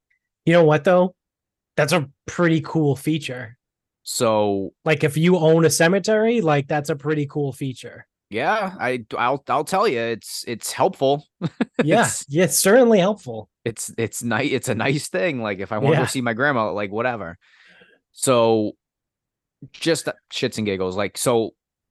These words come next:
Speaker 2: um, I go to the Mount Auburn website, and I punch in my grandfather's name 'cause obviously that's been there for thirty-four years.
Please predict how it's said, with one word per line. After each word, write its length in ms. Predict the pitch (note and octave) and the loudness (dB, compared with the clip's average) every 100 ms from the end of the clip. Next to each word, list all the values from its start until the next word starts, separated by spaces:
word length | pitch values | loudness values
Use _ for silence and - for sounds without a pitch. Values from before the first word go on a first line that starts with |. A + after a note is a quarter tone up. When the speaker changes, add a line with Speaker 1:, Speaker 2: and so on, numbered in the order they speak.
| _ _ _ _ | _ _ _ _
Speaker 2:
um, 600 | - G#2 F2+ F2 D#2+ F2 - | -6 -4 -4 -6 -10 -14 -10
I 80 | A#2 | -8
go 240 | A2+ C3 C3 | -2 0 0
to 140 | C3 | -2
the 80 | A2+ | -2
Mount 240 | G#2+ G2+ | -2 0
Auburn 340 | F#2+ F#2+ F2+ F#2 | -2 -2 -4 -6
website, 560 | F2 - D#2 D2+ A#1+ - _ _ _ _ _ _ - | -8 -8 -10 -10 -12 -16 _ _ _ _ _ _ -8
and 520 | G2 F#2+ F#2+ F#2 F#2+ | -6 -4 -4 -4 -4
I 60 | |
punch 280 | F#2 A#2+ A2+ | -4 -4 -4
in 60 | A2 | -4
my 80 | G2+ | -6
grandfather's 580 | F#2 F#2 F2 F2+ E2+ E2+ | -4 -6 -4 -4 -4 -8
name 380 | F2 E2+ F2 | -8 -8 -10
'cause 340 | E2 F2+ E2 D#2 | -10 -12 -10 -12
obviously 380 | - C2 D#2+ F2 | -12 -14 -12 -12
that's 380 | E2+ E2 - - - _ | -12 -12 -12 -16 -16 _
been 200 | E2 E2+ | -10 -8
there 220 | E2 E2 D#2+ | -8 -8 -10
for 260 | E2+ E2 _ _ _ _ _ _ _ _ _ _ _ - | -10 -12 _ _ _ _ _ _ _ _ _ _ _ -10
thirty-four 960 | F#2 F2 F2+ F2 D#2+ _ - - F#2+ F2+ | -6 -4 -6 -10 -14 _ -20 -10 -6 -6
years. 580 | F2+ F2+ F#2+ A2 A2 | -6 -6 -2 -2 -4